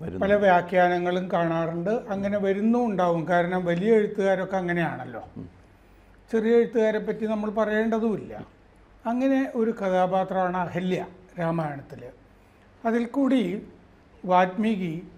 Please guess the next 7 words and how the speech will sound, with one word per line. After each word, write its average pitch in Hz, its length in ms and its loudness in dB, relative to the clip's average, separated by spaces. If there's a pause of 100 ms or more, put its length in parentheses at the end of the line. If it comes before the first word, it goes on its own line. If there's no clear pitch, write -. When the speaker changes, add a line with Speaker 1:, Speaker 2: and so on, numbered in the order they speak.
(340)
Speaker 2:
മഹാകവി 170 540 0 (1200)
പറഞ്ഞു 185 360 0
വെക്കുന്നത്, 190 520 -2 (1120)
ആ, 175 40 -6 (720)
ഒരു 202 100 -2 (140)
പാറക്കഷ്ണത്തിന് 214 1120 -2
പോലും 165 320 -4